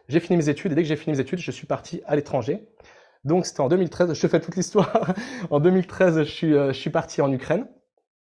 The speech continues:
euh, en faire un service volontaire européen. Donc, j'enseignais le français en Crimée, à Sébastopol, de deux mille treize à deux mille quatorze.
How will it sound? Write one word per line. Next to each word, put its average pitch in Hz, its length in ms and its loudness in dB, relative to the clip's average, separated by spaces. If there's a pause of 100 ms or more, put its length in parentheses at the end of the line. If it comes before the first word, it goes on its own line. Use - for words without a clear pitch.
(320)
euh, - 100 -10
en 131 100 -10
faire 165 200 0
un 127 60 0
service 185 440 0
volontaire 160 520 0
européen. 156 460 2 (480)
Donc, 151 120 0
j'enseignais 180 420 2
le 160 100 4
français 185 480 0
en 131 140 0
Crimée, 175 460 -2 (380)
à 143 80 -6
Sébastopol, 170 720 0 (300)
de 131 80 -2
deux 151 100 2
mille 190 200 2
treize 170 240 2
à 127 80 0
deux 135 80 -2
mille 147 180 -2
quatorze. 143 540 -2